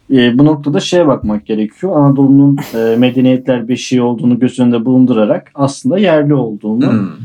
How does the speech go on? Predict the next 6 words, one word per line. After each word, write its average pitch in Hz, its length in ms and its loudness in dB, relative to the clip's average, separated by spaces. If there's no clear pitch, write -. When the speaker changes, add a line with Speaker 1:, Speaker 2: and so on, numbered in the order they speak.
Speaker 1:
kanaat 147 400 0
getirebilirsin. 143 760 -2
Speaker 2:
Hmm. - 60 -12
Tamam, - 320 -4
getirdim. 123 500 -4
Evet. 139 360 -2